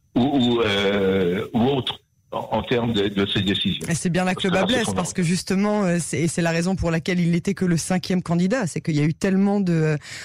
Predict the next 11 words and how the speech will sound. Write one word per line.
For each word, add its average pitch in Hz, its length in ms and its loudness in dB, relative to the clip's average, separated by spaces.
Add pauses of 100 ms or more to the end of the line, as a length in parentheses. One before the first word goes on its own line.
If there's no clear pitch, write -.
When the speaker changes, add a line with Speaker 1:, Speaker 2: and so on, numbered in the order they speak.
(120)
Speaker 2:
de 156 80 2
problèmes 190 540 2
de, 160 200 2
de, 151 200 0
d'autorité 202 600 0
et 180 40 0
de 151 80 2
politique 190 760 -2
dans, 160 300 0
dans 160 160 0
ce 147 480 0